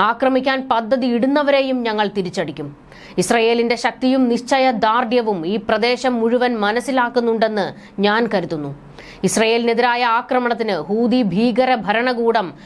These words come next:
വലിയ വില നൽകേണ്ടി വരുമെന്നും അത് നൽകിക്കൊണ്ടിരിക്കുകയാണെന്നും" പ്രധാനമന്ത്രി ഹീബ്രു ഭാഷയിലുള്ള വീഡിയോ, ആ, ചെയ്തുകൊണ്ട് അതിൽ പറഞ്ഞത്.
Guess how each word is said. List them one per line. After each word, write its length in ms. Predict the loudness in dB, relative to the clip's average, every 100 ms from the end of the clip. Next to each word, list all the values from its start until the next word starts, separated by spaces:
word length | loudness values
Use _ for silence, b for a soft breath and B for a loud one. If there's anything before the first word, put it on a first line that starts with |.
| B -2
വലിയ 380 | 0 2 2 0
വില 300 | 0 0 2
നൽകേണ്ടി 460 | 2 2 0 0
വരുമെന്നും 680 | 0 2 2 0 -2 -6 -6
അത് 280 | 0 2 2
നൽകിക്കൊണ്ടിരിക്കുകയാണെന്നും" 1500 | 0 0 -2 0 0 2 0 0 2 2 0 -2 -4 -6 -10 B B
പ്രധാനമന്ത്രി 760 | -2 0 0 0 0 0 0 -2
ഹീബ്രു 320 | 0 0 2
ഭാഷയിലുള്ള 760 | 0 2 0 0 0 0 0 0
വീഡിയോ, 720 | 0 -2 0 2 4 2 0 B B B
ആ, 340 | 0 2 0 0
ചെയ്തുകൊണ്ട് 580 | 0 0 2 0 2 2
അതിൽ 520 | 0 0 0 0 -2 -4
പറഞ്ഞത്. 400 | -4 -4 -8 -12